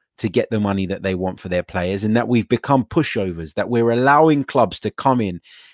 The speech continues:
essentially take the piss with their offers, uh, on some of our big, big players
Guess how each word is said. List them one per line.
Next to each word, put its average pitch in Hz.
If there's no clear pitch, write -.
essentially 110
take 123
the 107
piss -
with 107
their 101
offers, 90
uh, 95
on 107
some 113
of 104
our 98
big, 92
big 98
players 101